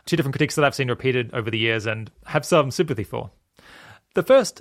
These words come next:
is that GiveWell should use increases in subjective well-being as an outcome measure, rather than lives saved or doublings of income.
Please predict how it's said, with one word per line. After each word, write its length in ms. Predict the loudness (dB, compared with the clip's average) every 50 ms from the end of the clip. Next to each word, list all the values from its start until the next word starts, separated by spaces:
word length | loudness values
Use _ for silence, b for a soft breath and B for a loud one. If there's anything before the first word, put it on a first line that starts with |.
| -16 _
is 120 | -8 -4 -2
that 160 | -2 0 0
GiveWell 540 | 0 2 4 4 4 4 2 -2 -6 -10 -10
should 200 | -6 -6 -4 -4
use 260 | -2 -4 -4 -4 -6
increases 600 | -6 -6 -6 -4 -2 -2 -2 -2 -4 -6 -10 -8
in 240 | -8 -6 -6 -6 -6
subjective 460 | -6 -8 -4 -4 -4 -4 -4 -4 0
well-being 560 | 4 4 4 4 2 -2 -8 -8 -12 -16 -16 -10 _
as 140 | -6 -4 -2
an 80 | -2 -2
outcome 340 | -2 -4 -6 -8 -8 -8
measure, 280 | -8 -10 -10 -10 -12 -12 b b b b b _
rather 560 | 0 2 4 4 4 4 2 0 0 -2 -6 -6
than 320 | -4 -4 -2 -2 -6 -10 -12 -8
lives 380 | -4 0 0 0 0 -2 -4 -6
saved 480 | -6 -4 -2 -2 -2 -4 -6 -6 -8 -8
or 180 | -6 -6 -8
doublings 460 | -6 -4 -4 -4 -4 -4 -6 -8 -8
of 80 | -8 -8
income. 340 | -10 -8 -10 -10 -12 -12